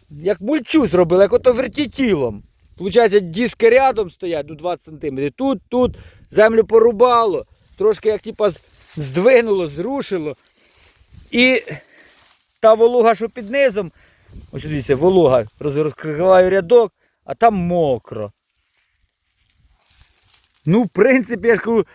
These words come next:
я сам не ожидав. Приїхав подивитися, що тут соняшники мої, чи спіють, чи не спіють. Думаю, зайду, гляну. І та скрізь є горох, ось повно, саме головне, горох сходить, якісь злаки сходять. Ну, це, навірно, овес.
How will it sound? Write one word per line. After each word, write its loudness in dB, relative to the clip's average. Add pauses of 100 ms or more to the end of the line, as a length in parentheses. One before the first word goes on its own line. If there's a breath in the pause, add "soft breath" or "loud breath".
(360 soft breath)
я 0
сам 2
не -6
ожидав. -6
Приїхав -10
подивитися, -2
що -2
тут -8 (380 soft breath)
соняшники 0
мої, -8 (400)
чи -6
спіють, -4
чи 0
не 0
спіють. 0
Думаю, 4
зайду, 2
гляну. 0 (480)
І -8
та 0
скрізь 0
є 4
горох, 2
ось -2 (160)
повно, 0
саме -8
головне, -6
горох 0
сходить, -2 (520 loud breath)
якісь -6
злаки 2
сходять. -4
Ну, -12
це, -4 (280 soft breath)
навірно, -6 (1600 soft breath)
овес. -2